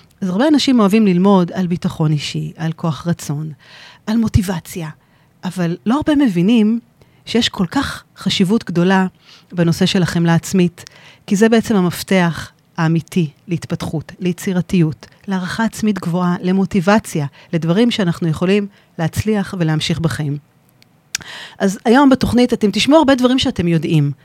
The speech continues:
והמטרה שלי זה באמת להאיר באלף ולהאיר אתכם, ותזכרו משפט, זה לא מה שאנחנו יודעים,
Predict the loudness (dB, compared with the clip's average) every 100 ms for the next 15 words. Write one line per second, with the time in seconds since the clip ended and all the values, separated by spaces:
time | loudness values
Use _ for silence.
0 | -2 0 2 2 2 2 0 0 -2 0
1 | 0 0 0 2 2 2 2 4 4 4
2 | 2 4 2 0 -4 -20 -4 -2 2 4
3 | 4 2 -6 -20 -20 _ -4 -4 0 4
4 | 6 6 4 0 -2 -2 2 4 4 2
5 | 2 0 2 0 2 -2 -2